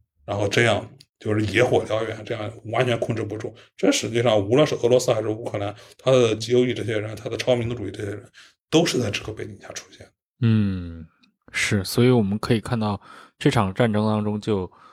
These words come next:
Speaker 2: 也不一定是从二月底开始的这场啊，呃，包括之前的八年，对吧？就发生了非常多的，从社交网络上看起来也是很触目惊心的这些事件了。嗯。那现在的话，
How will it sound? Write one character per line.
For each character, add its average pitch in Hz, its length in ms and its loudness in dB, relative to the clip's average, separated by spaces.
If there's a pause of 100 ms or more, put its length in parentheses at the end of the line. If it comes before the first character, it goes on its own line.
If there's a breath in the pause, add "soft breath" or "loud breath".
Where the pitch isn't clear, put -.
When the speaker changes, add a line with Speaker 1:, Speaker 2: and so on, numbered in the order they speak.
(120)
Speaker 2:
也 110 180 0
不 120 100 0
一 143 60 4
定 147 160 2
是 120 260 2
从 101 720 -4
二 139 200 4
月 120 80 4
底 98 180 -10
开 143 200 4
始 127 140 -2
的 90 80 -4
这 98 100 -4
场 98 200 -10
啊， - 120 -18 (120)
呃， 110 140 -4
包 127 180 6
括 110 280 2
之 - 220 0
前 110 180 2
的 113 80 4
八 143 240 0
年， 92 280 -8
对 104 120 -4
吧？ 101 120 -12 (380 loud breath)
就 - 120 -10
发 - 200 0
生 127 140 0
了 113 80 2
非 156 160 2
常 131 160 4
多 107 140 0
的， 95 180 -2 (380 loud breath)
从 107 320 -4
社 127 160 2
交 131 120 4
网 107 140 2
络 101 140 0
上 117 160 0
看 101 220 -4
起 104 80 -6
来 98 80 -2
也 95 160 -2
是 101 120 -8
很 92 220 -8
触 - 160 -4
目 110 140 -2
惊 113 180 -2
心 117 140 0
的 113 100 2
这 - 80 0
些 113 80 4
事 123 220 2
件 139 160 2
了。 - 200 -8 (840 soft breath)
嗯。 95 180 -2 (1500)
那 160 40 6
现 226 200 4
在 226 200 6
的 131 60 2
话， 120 340 2